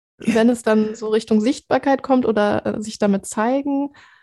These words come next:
dann kommt auch dieses Thema sich vergleichen irgendwie. Und da kommen dann bei mir oft dann so Zweifel auch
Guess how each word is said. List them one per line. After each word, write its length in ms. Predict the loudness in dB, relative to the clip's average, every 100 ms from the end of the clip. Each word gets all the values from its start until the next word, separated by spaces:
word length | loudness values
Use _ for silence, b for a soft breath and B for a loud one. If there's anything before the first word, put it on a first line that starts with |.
| b _
dann 160 | 2 4
kommt 200 | 4 2
auch 100 | 2
dieses 280 | 2 -2 0
Thema 420 | 2 4 2 0
sich 160 | -4 -6
vergleichen 600 | -4 0 2 0 -2 -4
irgendwie. 320 | -2 -2 -2
Und 200 | 0 0 2
da 280 | 4 4 4
kommen 220 | 2 2
dann 120 | 4
bei 80 | 2
mir 240 | 2 2
oft 200 | 0 -4
dann 320 | -4 -2 -4 -8
so 160 | -8
Zweifel 600 | -8 -6 -2 -2 -2 -2 -2
auch 240 | -2